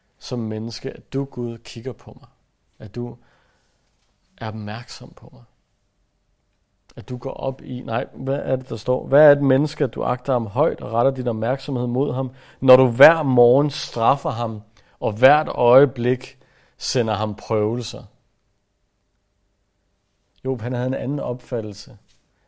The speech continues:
end salmisten. Job, han følte ikke,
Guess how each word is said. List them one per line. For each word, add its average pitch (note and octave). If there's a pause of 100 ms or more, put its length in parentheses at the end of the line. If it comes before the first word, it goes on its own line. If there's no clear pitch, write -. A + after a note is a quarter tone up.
end A2+
salmisten. G#2+ (1900)
Job, C#3+
han C3+
følte D3+
ikke, C#3+